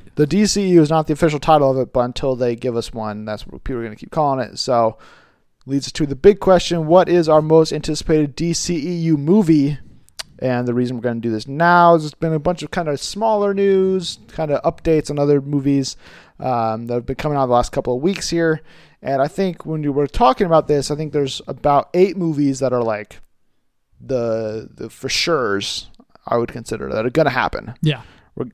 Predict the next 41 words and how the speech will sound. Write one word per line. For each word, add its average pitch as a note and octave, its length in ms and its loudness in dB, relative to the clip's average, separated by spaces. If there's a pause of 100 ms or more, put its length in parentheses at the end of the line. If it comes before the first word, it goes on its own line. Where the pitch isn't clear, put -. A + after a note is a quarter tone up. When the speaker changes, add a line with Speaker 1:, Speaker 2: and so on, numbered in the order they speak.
(240)
Speaker 1:
Aquaman, F3+ 580 0 (160)
it's - 80 -20
coming D#3+ 160 0
out D#3 80 0
the E3 80 0
end D#3+ 80 -2
of D3+ 80 -2
this D3+ 160 -4
year. D3+ 160 4
Shazam D3+ 500 -2
comes D3 240 -2
out C#3 160 2
next C3+ 360 -6
year. C#3 180 0
Wonder C#3 200 -2
Woman C#3 100 -6
two F3 180 -2
is D3+ 140 0
next D3+ 280 -4
year. C#3 220 -4 (420)
And C#3 120 -4
then C#3 100 -2
you C#3 80 -4
have B2+ 400 0 (260)
Flashpoint, D3+ 800 0 (220)
The C3 100 -6
Batman, C3+ 800 0 (100)
Suicide E3+ 560 2
Squad C3 320 0
two, G#3+ 440 0 (960)
uh, A#2 220 -2
Green E3+ 280 -2
Lantern, F#3+ 540 -2 (500)
but - 180 -12
also B2+ 340 0
probably B2+ 380 0
another A#2+ 220 -6
Harley A#2+ 280 -4
Squin-, A#2 380 -10
Harley C3 360 -4 (140)
Quinn D#3+ 460 -4